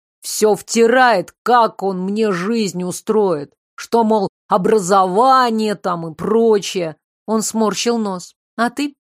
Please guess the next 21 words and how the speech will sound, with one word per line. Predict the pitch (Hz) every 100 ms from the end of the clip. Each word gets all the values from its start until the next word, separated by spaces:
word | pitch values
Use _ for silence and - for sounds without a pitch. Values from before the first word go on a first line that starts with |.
| -
Он | 247 254
и | 277
вправду | 269 262 294 254 240
может | 220 233 233 190
дать | 233 190
больше, | 185 269 262 196
чем | - 220 202
я. | 202 208 - _ _ _
Признавать | - 208 190 202 202 196 196
это | 190 190
было | 226 220
больно, | 208 285 269 175 175
но | 185 220
деньги, | 190 185 262 208 165 165 _ _
полученные | - 240 247 226 226 214 220
при | 220 226
увольнении, | 226 214 220 226 254 247 220 214
таяли | 190 - 285 254 214 202 196
и | 190 202 196
куда | 220 208 214
стремительнее, | 220 208 208 233 214 196 190 180